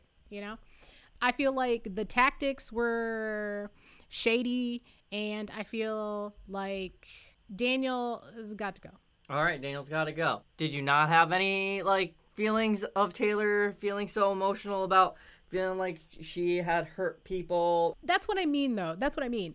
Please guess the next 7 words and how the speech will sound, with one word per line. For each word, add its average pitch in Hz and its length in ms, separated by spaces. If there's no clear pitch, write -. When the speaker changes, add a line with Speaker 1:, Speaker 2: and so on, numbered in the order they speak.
Speaker 1:
Everybody 349 680
on 214 300
this 202 160
show 170 560
is 190 320
trash - 400
because 254 880